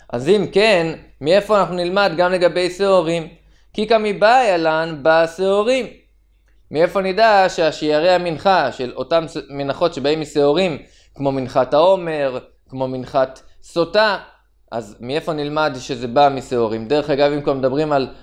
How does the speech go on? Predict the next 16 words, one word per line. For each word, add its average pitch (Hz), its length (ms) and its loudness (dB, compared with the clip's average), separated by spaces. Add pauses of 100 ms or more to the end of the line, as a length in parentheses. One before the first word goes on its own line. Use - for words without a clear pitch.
(140)
מאכל 127 380 0
בהמה 147 480 0
של 123 180 -8
שעורים, 156 540 -2 (340)
הגמרא 131 380 0
במסכת 156 480 -6
סוטה, 151 320 -4
ותוספות 139 360 -12
מביא 135 180 -4
את 131 80 -4
זה 135 80 -6
דרך 139 180 -4
אגב 139 280 0
גם, 175 260 2 (420)
אה, 117 220 0
משנה, 147 420 -4